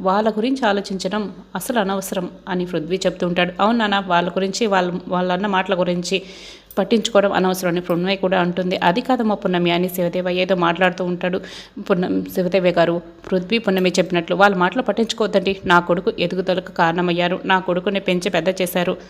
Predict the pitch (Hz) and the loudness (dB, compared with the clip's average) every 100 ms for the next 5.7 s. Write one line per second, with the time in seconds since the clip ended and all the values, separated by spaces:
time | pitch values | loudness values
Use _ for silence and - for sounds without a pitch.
0 | - - 190 190 269 269 214 190 196 180 | -20 -2 2 4 4 2 0 0 0 -4
1 | - - 196 196 226 180 185 226 240 254 | -6 -4 -4 0 0 0 0 -2 -2 -2
2 | 185 170 175 175 175 - - 247 262 247 | 0 0 0 2 0 -2 -8 2 2 2
3 | - 190 220 233 202 240 226 196 185 190 | 0 2 4 4 2 2 0 0 0 0
4 | 180 190 - 208 233 190 214 202 175 170 | 0 0 0 2 2 2 0 0 2 2
5 | 175 202 190 185 185 196 | 0 0 2 2 0 -2